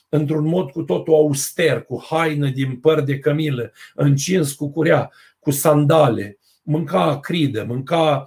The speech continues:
lăcustră, mânca miere sălbatică, îngerul cât este mic îl hrănește cu mană și îl învață cele dumnezești. Motivațiunea, dacă vreți, sau rădăcina întregului ascetism, care depășește din aziriatul Vechiului Testament,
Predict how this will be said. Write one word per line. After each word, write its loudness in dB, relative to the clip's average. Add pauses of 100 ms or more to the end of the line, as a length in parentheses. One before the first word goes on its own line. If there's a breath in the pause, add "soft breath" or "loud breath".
(140 soft breath)
lăcustră, 0
mânca -2
miere -2
sălbatică, 0
îngerul -4
cât -14
este -8
mic -10
îl -8 (200 loud breath)
hrănește 0
cu -14
mană 0
și -4
îl -6
învață -2
cele -6
dumnezești. -4 (300 loud breath)
Motivațiunea, 0 (200)
dacă 0
vreți, -4
sau 4
rădăcina 0
întregului -6
ascetism, -6
care -2
depășește -2
din -10
aziriatul -4
Vechiului -12
Testament, -6